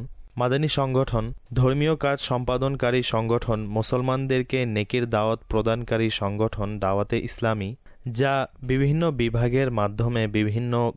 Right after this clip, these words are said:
কাজের মাধ্যমে মুসলমানকে উপকৃত করছে। কোথাও ধর্মীয় জ্ঞানের মাধ্যমে, কোথাও আর্থিক সাহায্যের মাধ্যমে, কোথাও খাবারের মাধ্যমে, কোথাও পানি পৌঁছিয়ে, কোথাও খাবার পৌঁছিয়ে, কোথাও কাপড় পৌঁছিয়ে,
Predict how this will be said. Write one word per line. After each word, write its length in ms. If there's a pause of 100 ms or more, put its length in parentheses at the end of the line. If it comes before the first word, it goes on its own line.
(160)
কাজের 340
মাধ্যমে 480 (380)
মুসলমানকে 800
উপকৃত 580
করছে। 480
কোথাও 460
ধর্মীয় 440
জ্ঞানের 460 (220)
মাধ্যমে, 560
কোথাও 420 (240)
আর্থিক 420
সাহায্যের 480
মাধ্যমে, 500
কোথাও 440
খাবারের 520
মাধ্যমে, 520 (360)
কোথাও 400 (460)
পানি 280
পৌঁছিয়ে, 500
কোথাও 480
খাবার 380
পৌঁছিয়ে, 520
কোথাও 460
কাপড় 380
পৌঁছিয়ে, 460